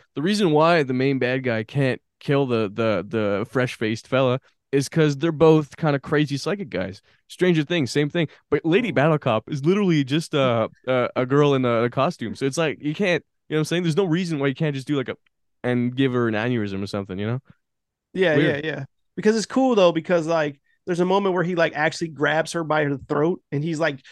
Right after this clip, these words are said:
Speaker 2: this electric energy, he's, like, shocking her shit, like, she's
Speaker 1: Yeah.
Speaker 2: like this blue, like, you know what I'm saying? Like a
Speaker 1: Yeah,
Speaker 2: light
Speaker 1: yeah,
Speaker 2: and
Speaker 1: yeah.
Speaker 2: elec-, and then she, like, grabs the fucking, the wrench and pulls it out of him, and he's like,
Speaker 1: Mm-hmm.
Speaker 2: "Ah!" So he's fucking, like, bleeding and shit, and he's screaming. Now blood is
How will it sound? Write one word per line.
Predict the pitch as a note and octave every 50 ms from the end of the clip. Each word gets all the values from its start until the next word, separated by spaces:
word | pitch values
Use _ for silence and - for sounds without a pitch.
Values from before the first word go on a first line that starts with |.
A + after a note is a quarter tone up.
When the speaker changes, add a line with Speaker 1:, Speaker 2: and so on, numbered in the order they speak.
| - - _ _ _ _ _ -
Speaker 2:
this | - D#3+ D3 -
electric | - C#3+ C#3 C3 C#3+ D#3+ D#3 - - F3 D3 -
energy, | E3 D#3+ D#3 F3 F#3 D#3+ D#3 F3+ F#3
he's, | F#3 F3 C#3+
like, | D#3+ D3+
shocking | - - - E3+ D#3+ D#3 D3 - E3+ F3
her | F3 F3 F3+
shit, | E3+ - - F#3+ G3 F#3+
like, | E3+ E3 D#3 D3 C#3
she's | - - - - A#2 G#2+
Speaker 1:
Yeah. | F#2+
Speaker 2:
like | F#3+ F3 D#3
this | E3+ D#3
blue, | C#3 C3+ C#3 F#3 F#3+ G3+ G3 G3 G3 G3
like, | F#3+ F3+ F3+ F3 F3 E3
you | F3 F#3+
know | F#3 F#3+
what | F#3 F3+
I'm | F3
saying? | F#3 G3 F#3+
Like | F#3 F3+ F3 E3+
a | D#3
Speaker 1:
Yeah, | D3+ D3+ D3
Speaker 2:
light | - - C#3+ C#3+
Speaker 1:
yeah, | C#3+ C3+
Speaker 2:
and | - E3+ F3
Speaker 1:
yeah. | F3+
Speaker 2:
elec-, | F3 - _ - - - - - - -
and | F3+ D#3
then | F3 F3+
she, | F3 - G3+ G#3+
like, | G3+ F#3+ E3 D3+
grabs | B2+ D3 D3+ D#3+ D#3 D#3+ F3 F3 E3 D3+
the | D3 D#3+
fucking, | C#3+ - - E3 E3+ E3 - E3 D3+ C#3+ C#3 C#3+ D3 D3 D3 A#2+ - D3
the | C#3 C#3
wrench | C#3 B2 D3 D3+ E3 E3 -
and | D#3+ C#3 C3+ -
pulls | - - E3+ E3 E3 D3+
it | D#3+ D#3
out | D3+ D3 D#3 E3
of | F3 E3
him, | F#3 F#3 G3 F#3
and | D#3+ D3+ D#3
he's | D#3+ D#3
like, | D3+ D3+
Speaker 1:
Mm-hmm. | - - C#3+ C#3+ C3 B2 B2 A#3 A3+ A3 A3
Speaker 2:
"Ah!" | F#3+
So | - F#3
he's | F3+ D3+
fucking, | - F3 E3+ E3+ E3+
like, | F3 D3+ D3 C3+
bleeding | C3 D#3+ E3 E3+ F3 F3+ F3+ F3 E3+
and | F3 E3+
shit, | - - F#3 F#3
and | E3+
he's | E3+ D#3+
screaming. | - - - F#3 G3 G3 E3+ D#3+ D#3
Now | E3 E3
blood | D#3 C#3+ C3+ D3 E3 E3+ F3+ F#3 F3+ E3+
is | E3 D3+